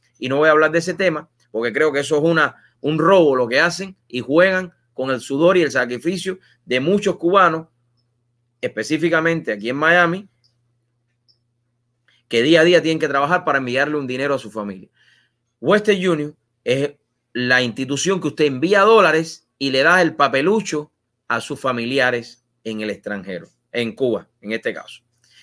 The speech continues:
Le da el papelucho, digo yo, porque ese dinero no tiene validez ninguna. Los dólares se queda con ellos, los militares cubanos. Los Raúles, los Díaz Canel, eh, toda esta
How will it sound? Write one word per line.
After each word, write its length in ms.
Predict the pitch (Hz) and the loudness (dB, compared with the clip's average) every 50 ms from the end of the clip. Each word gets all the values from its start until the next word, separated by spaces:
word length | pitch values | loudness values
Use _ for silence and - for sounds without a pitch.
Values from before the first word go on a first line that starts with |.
| _ - | _ -4
Le 140 | 107 120 | -2 0
da 320 | 117 127 151 175 165 - _ - | 2 4 4 2 2 -2 _ -4
el 180 | 139 131 113 | -4 -4 -2
papelucho, 500 | - 135 127 131 143 165 202 - - 202 | -2 -2 0 0 2 0 0 0 2 2
digo 160 | 202 214 208 | 2 4 4
yo, 160 | 190 190 208 - | 2 2 0 -2
porque 180 | 208 175 170 | -2 -2 -2
ese 160 | 170 151 175 | -2 0 0
dinero 280 | 175 170 165 175 175 190 | 0 0 2 2 0 0
no 140 | 180 170 143 | 0 -2 0
tiene 160 | 156 165 170 | 2 2 4
validez 400 | 160 151 143 135 131 143 151 143 | 4 4 2 2 0 0 0 -2
ninguna. 540 | 151 151 143 147 160 202 196 147 104 - _ _ _ _ _ _ _ _ | -2 -6 -6 -2 0 0 0 0 -2 -6 _ _ _ _ _ _ _ _
Los 240 | - 131 160 175 160 | 0 4 4 4 4
dólares 400 | 170 226 240 240 220 202 180 165 | 4 4 6 6 6 4 2 0
se 240 | - - 170 156 - | -2 -2 -4 -4 -2
queda 360 | - 202 220 233 226 208 - | 2 4 6 6 6 4 2
con 200 | 151 147 147 151 | 0 -2 -2 -2
ellos, 320 | 151 135 120 117 127 147 - _ _ _ _ _ _ _ _ _ _ _ - | -2 -2 -4 -4 -6 -10 -14 _ _ _ _ _ _ _ _ _ _ _ -6
los 220 | 120 127 123 113 | -4 -4 -2 -2
militares 520 | 127 131 127 123 113 - 156 160 156 135 | -4 -6 -6 -4 -2 0 2 2 0 -2
cubanos. 440 | - - 143 139 123 110 95 85 - _ _ _ _ _ _ _ _ _ _ _ _ _ _ _ _ _ _ _ _ _ _ _ | -2 -4 -4 -2 -2 -2 -4 -6 -12 _ _ _ _ _ _ _ _ _ _ _ _ _ _ _ _ _ _ _ _ _ _ _
Los 180 | - 113 110 107 | -6 -4 -4 -2
Raúles, 720 | 107 123 139 180 208 208 185 185 185 180 - - _ _ _ _ _ _ _ _ _ - | 2 4 4 6 6 6 4 4 2 -2 -6 -14 _ _ _ _ _ _ _ _ _ -10
los 160 | 104 104 98 | -10 -8 -6
Díaz 240 | 107 107 107 104 - | -6 -6 -6 -6 -4
Canel, 560 | - 139 170 202 202 190 180 180 170 175 _ _ _ _ _ _ _ _ _ _ _ _ - | -4 -2 -2 0 0 0 0 -2 -4 -6 _ _ _ _ _ _ _ _ _ _ _ _ -6
eh, 380 | - 113 113 113 110 98 - _ _ _ | -4 -2 0 -2 -2 -4 -8 _ _ _
toda 340 | - 147 156 165 156 151 156 | 2 4 6 6 6 6 4
esta 500 | 160 160 - - 147 135 120 120 120 - | 2 0 0 0 2 2 2 0 -4 -10